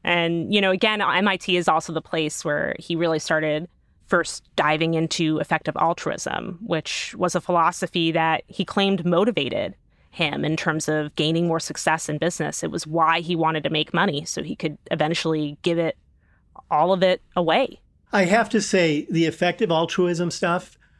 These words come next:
Speaker 2: I kind of believe that if I was in an audience with Will MacAskill, who was S P F's sort of, I guess, mentor and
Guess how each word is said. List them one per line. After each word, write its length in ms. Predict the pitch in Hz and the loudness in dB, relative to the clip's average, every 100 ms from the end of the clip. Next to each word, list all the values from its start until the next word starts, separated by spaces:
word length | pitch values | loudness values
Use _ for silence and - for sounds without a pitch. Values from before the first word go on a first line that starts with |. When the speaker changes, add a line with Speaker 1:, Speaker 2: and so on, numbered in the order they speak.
| _ _ | _ _
Speaker 2:
I 140 | 190 160 | -2 -2
kind 480 | 131 - 175 190 208 | -4 -6 0 2 2
of 100 | 170 | 2
believe 400 | 175 165 170 151 | 2 4 4 4
that 180 | 156 | 2
if 140 | 151 131 | 2 0
I 160 | 156 | 0
was 180 | 151 143 | 2 2
in 200 | 202 180 | 0 0
an 120 | 185 | 2
audience 520 | 175 170 156 151 139 - | 2 2 2 0 -2 -4
with 200 | 143 - | -4 0
Will 200 | 147 156 | 2 2
MacAskill, 840 | 165 165 151 143 - 139 151 214 | 0 0 0 0 -2 -2 -2 -4
who 120 | - 143 | -2 0
was 440 | 143 143 127 - _ _ _ _ _ _ _ _ _ _ _ _ | 2 0 -4 -10 _ _ _ _ _ _ _ _ _ _ _ _
S 220 | - 175 - | 2 2 2
P 180 | 185 | 2
F's 200 | 160 156 | 4 2
sort 240 | - 165 156 | 0 2 2
of, 320 | 147 - - 403 - | 2 -2 -12 -14 -8
I 100 | 226 | -2
guess, 480 | 160 151 - - - _ | 0 0 -4 -14 -18 _
mentor 880 | 202 151 160 165 - 160 147 147 160 | 0 2 2 0 0 2 4 2 2
and 440 | 151 147 139 143 | 0 0 0 -2